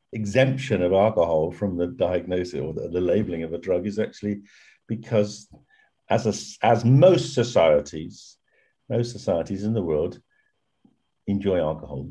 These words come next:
The vast majority of people, of adults in the world drink alcohol. Now, of course, the only exception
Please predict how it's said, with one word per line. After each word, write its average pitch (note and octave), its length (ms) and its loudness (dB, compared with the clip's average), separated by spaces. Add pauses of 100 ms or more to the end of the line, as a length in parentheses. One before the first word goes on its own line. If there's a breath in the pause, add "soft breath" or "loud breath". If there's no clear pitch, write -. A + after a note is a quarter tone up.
The G2+ 160 2
vast G#2+ 400 2
majority F2 540 0
of D#2+ 100 -8
people, D2+ 460 -12 (380)
of D#2+ 120 -6
adults D#2+ 560 -4
in F#2 180 -8
the F2+ 100 -8
world - 360 -12 (160)
drink C2+ 220 -12
alcohol. - 480 -18 (340 soft breath)
Now, B2 80 4
of A#2+ 80 0
course, C#3 120 2
the D3+ 80 4
only C3+ 120 4
exception - 800 -4